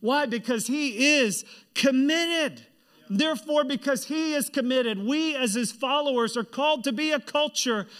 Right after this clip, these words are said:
not of convenience, but of commitment. God's calling us to be people of commitment. God wants us to be people of commitment. Commitment in,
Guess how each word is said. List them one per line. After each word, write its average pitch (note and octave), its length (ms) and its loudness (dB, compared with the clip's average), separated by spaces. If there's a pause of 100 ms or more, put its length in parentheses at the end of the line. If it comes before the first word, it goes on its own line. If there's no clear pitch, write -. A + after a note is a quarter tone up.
(120)
not B3 340 -2
of A3 180 0
convenience, A3+ 720 0
but G#3+ 280 -2
of B3+ 400 0 (380)
commitment. G3+ 800 -2
God's C#4 440 0
calling C#4 520 -2
us - 260 -10 (300)
to A#3 100 2
be A3+ 160 0
people A3 380 -2
of F#3 140 -2
commitment. D#3 460 -8 (680)
God C#4 320 2
wants C4+ 400 0
us A3+ 140 -2
to A3 120 -4
be G3 140 -2
people F3+ 480 -6 (400)
of G3 220 0
commitment. E3+ 580 -6
Commitment A3+ 640 0 (440)
in, A#3 400 2